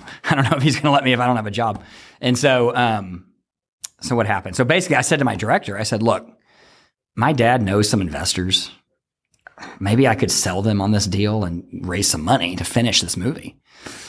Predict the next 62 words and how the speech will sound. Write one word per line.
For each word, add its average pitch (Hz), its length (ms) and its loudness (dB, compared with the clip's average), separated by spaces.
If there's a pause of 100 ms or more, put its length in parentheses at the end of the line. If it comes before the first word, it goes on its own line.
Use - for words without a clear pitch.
(180)
And 107 240 0
so 123 100 4
my 110 100 4
director's 117 380 2
like, 104 160 0
"Yeah, 151 220 2
have 127 200 0
at 151 180 2
it. - 140 -10 (320)
If 85 140 -8
you 120 80 2
think 131 140 4
you 127 80 4
can 113 120 0
do 135 180 0
it. - 160 -6
I 117 60 -6
mean, 107 120 -2
here's 117 180 4
the 120 60 2
limited 113 260 2
liability 107 400 0
partnership. 151 520 0
Here's 110 160 -2
the 92 60 -8
private 98 240 -4
placement. 135 420 0 (720)
It, 92 140 -8
whatever 127 280 4
you 131 120 4
can 127 100 4
do, 110 320 2
that'd 110 140 0
be 110 80 4
awesome, 92 360 -2 (120)
you 104 120 0
know, 90 160 0
'cause 92 200 -2
we 110 100 4
just, 107 200 0
we 104 80 0
need 110 140 4
to 107 60 2
do 98 120 -4
payroll. 113 580 2
We 98 80 -8
need 98 140 -4
to 95 40 -8
finish, - 480 -2 (320)
pay 117 140 2
off 107 160 2
our 90 80 -6
taxes. 104 600 0
You 110 80 0
know, 92 100 -2
we 95 100 -4
need 104 120 0
to 104 60 0
go 107 100 2
into 101 140 0
the 87 60 -10
post - 540 -2